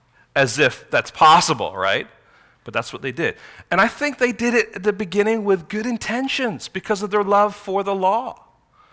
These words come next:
But what we find in Jesus' day is that their hedge laws had risen to the place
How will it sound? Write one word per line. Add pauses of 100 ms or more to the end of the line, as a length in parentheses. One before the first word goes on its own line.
(960)
But
what
we
find
in
Jesus'
day (560)
is
that
their
hedge (100)
laws (560)
had
risen
to
the
place